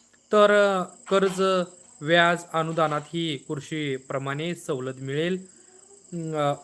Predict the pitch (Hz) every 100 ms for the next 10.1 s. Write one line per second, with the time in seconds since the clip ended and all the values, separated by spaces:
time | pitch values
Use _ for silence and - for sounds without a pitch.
0 | - - 185 190 180 175 170 160 156 160
1 | 156 160 143 175 170 165 151 - 165 147
2 | 147 147 147 143 143 143 139 139 139 127
3 | 127 131 127 127 123 123 120 139 156 -
4 | _ - - - - _ _ _ _ _
5 | _ - - - 202 220 226 220 208 196
6 | 196 - - - - - - - - -
7 | - - - - 196 202 214 208 185 185
8 | 185 185 180 185 170 175 180 - 175 160
9 | 165 165 - - 170 170 170 165 143 160